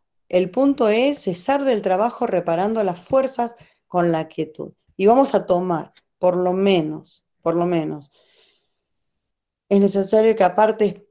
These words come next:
para empezar diez minutos, para no, que no sea muy difícil, para comenzar a tomar ese hábito diariamente,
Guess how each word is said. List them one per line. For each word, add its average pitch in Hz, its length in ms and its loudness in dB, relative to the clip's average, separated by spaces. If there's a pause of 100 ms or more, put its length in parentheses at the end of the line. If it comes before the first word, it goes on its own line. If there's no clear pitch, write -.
para 180 200 0
empezar 180 480 -4
diez 269 240 2
minutos, 202 540 -2
para 151 220 -6
no, 180 200 -2
que 220 120 -2
no 254 100 -2
sea 262 200 0
muy 240 160 2
difícil, - 600 -6 (480)
para 170 220 4
comenzar 180 400 0
a 226 80 0
tomar 208 240 0
ese 202 220 -4
hábito 151 500 -8 (440)
diariamente, 180 1040 0